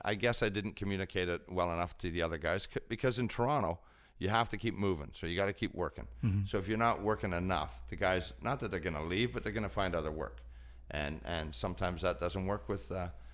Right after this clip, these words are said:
Speaker 1: with the recording schedule. In our case, there was new families, there was new jobs, and you can't take time off of a new job. Um, you know, young families, you gotta stay closer to home, so, you know,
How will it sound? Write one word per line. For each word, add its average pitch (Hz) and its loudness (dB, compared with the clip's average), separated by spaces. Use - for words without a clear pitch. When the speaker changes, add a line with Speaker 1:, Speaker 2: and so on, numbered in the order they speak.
Speaker 1:
with 90 -4
the 95 -2
recording 104 0
schedule. 69 -6
In 104 2
our 131 6
case, 90 2
there 101 0
was 85 -2
new 98 4
families, 101 -2
there 85 -2
was 85 -2
new 98 4
jobs, 90 0
and 110 2
you 117 0
can't 113 0
take 117 0
time 107 4
off 101 4
of 90 -2
a 87 2
new 87 2
job. 85 0
Um, 69 -4
you 90 -6
know, 82 -2
young 107 2
families, 104 0
you 101 0
gotta 85 2
stay 90 0
closer 90 -2
to 80 0
home, 95 0
so, 87 -2
you 90 -2
know, 87 0